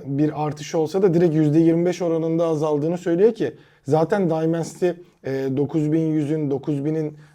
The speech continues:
e, güç tüketimi konusunda gayet cimri olduğunu biliyoruz. E, işlemcide dört adet, e, A beş yüz on, e, ARM, Arm'ın, ARM Cortex A beş yüz on bir nokta sekiz gigahertz çalışan işlemcisi var. Üç virgül sıfır beş gigahertz'de çalışan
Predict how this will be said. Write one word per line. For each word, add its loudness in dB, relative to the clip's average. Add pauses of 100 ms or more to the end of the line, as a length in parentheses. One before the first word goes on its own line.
(120)
e, -4
güç -2
tüketimi -2
konusunda -4
gayet 0
cimri -2
olduğunu 2
biliyoruz. -4 (320)
E, -6
işlemcide 0 (300)
dört 2
adet, -2
e, -4 (380)
A 0
beş 0
yüz 0
on, 0 (140)
e, -4
ARM, -4 (100)
Arm'ın, -6 (280)
ARM -2
Cortex -2
A 0
beş -2
yüz -6
on -4
bir -4
nokta -10
sekiz -4
gigahertz -4
çalışan -6 (320)
işlemcisi -8
var. -2
Üç -8
virgül -2
sıfır -6
beş -4
gigahertz'de -4
çalışan -4